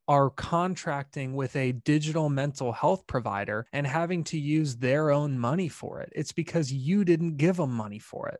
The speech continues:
Like, we, suffice it to say,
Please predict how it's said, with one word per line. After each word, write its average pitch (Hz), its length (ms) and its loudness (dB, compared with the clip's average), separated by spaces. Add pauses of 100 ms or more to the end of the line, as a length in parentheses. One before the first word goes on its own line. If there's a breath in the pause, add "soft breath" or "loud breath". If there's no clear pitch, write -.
(120)
Like, 151 320 2 (140)
we, 175 500 2 (200)
suffice 170 500 2
it 165 100 -2
to 165 120 0
say, 127 500 2